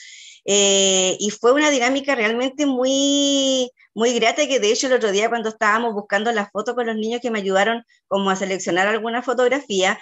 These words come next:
me decían, "Profe, ¿y se acuerda cuando empezamos a buscar qué fue lo que más nos gustó?". Y empezaron como a recordarse todos los procesos que habíamos realizado. Y claro, o sea, los niños por lo menos de mi liceo escogieron...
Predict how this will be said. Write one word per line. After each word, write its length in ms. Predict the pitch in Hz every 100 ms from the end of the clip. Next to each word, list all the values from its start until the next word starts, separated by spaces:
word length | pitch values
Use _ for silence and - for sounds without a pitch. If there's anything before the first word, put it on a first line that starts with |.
| - -
me 100 | 202
decían, 420 | 254 240 240 247
"Profe, 340 | 320 339 339
¿y 60 | 294
se 100 | 285
acuerda 460 | - 311 339 349 339 - - -
cuando 380 | 226 240 240 240
empezamos 580 | 233 220 - 240 269
a 80 | 262
buscar 420 | 240 240 269 277
qué 120 | 269 269
fue 140 | 277
lo 100 | 269
que 80 | 262
más 160 | 262
nos 160 | 269 254
gustó?". 420 | 226 - 175 151 - - - -
Y 120 | 202
empezaron 500 | 196 208 226 247 254
como 260 | 254 247
a 400 | 240 240 226 226 196
recordarse 680 | 202 202 180 196 220 269
todos 220 | - 254 269
los 140 | 285 -
procesos 540 | - 220 226 247 302 294
que 100 | 277
habíamos 760 | 254 262 269 277 277 269 269 - _
realizado. 880 | 196 220 208 208 - 262 320 381 - _ - - - -
Y 640 | - 233 233 226 226 220 220
claro, 220 | 302 311
o 20 |
sea, 320 | 269 220 185 -
los 140 | 196
niños 320 | 196 226 254
por 100 | 254
lo 100 | 233
menos 220 | 220 233 240
de 120 | 226
mi 160 | 226
liceo 600 | 220 - 240 262 277 269 -
escogieron... 840 | 220 214 214 247 247 262 247 247